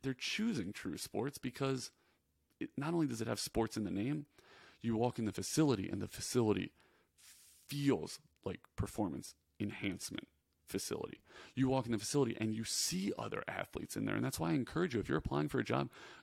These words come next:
go check that clinic out. A part of our standard procedure, I will not hire anyone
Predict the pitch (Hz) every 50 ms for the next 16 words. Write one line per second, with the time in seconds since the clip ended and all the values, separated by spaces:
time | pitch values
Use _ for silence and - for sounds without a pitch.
0 | - - 117 - 175 180 196 185 156 113 - - - - - - _ _ - -
1 | - - 175 - - - 92 85 - - - 151 156 151 123 - - 62 160 -
2 | 57 - - - - - - - - - - 147 165 185 170 123 - - - 131
3 | 156 147 - - - - 110 120 139 147 127 - - 98 - - 143 147 117 -
4 | - 107 104 101 117 135 151 156 131 113 107 - - 131 147 151 131 - - -
5 | 135 165 151 117 104 104